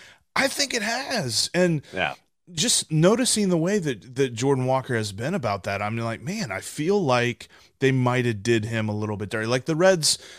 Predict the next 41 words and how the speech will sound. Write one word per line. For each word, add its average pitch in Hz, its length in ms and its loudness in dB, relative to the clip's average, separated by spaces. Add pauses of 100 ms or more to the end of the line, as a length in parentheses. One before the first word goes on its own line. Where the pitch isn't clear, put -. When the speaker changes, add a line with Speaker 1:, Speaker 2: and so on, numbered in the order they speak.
(260)
Speaker 1:
I, 160 120 6
Speaker 2:
Mm-hmm. 147 80 2
Speaker 1:
I 147 80 6
look 151 220 2
back 156 260 2
at 139 80 2
what 135 160 4
they 135 100 2
did 123 160 4
with 117 120 0
Jose 127 260 2
Barrero 110 460 4
in 110 120 0
twenty 113 280 -2
twenty 110 560 -4
and 107 120 -2
really 123 180 2
what 113 140 -2
they've 110 160 -4
done 117 160 -2
with 110 160 -4
him 113 80 -4
the 107 60 -2
last 107 260 -2
couple 131 240 -2
of 120 60 0
years. 131 320 0 (340)
They 190 100 -2
probably 170 580 0
mishandled 131 640 0
him 113 260 0
quite 107 240 -2
a 104 40 -4
bit. 92 280 -10
He 104 140 -8
might 135 300 2
have 127 160 0
been 135 380 0 (120)
a 123 120 2
better 120 420 0
player 120 640 2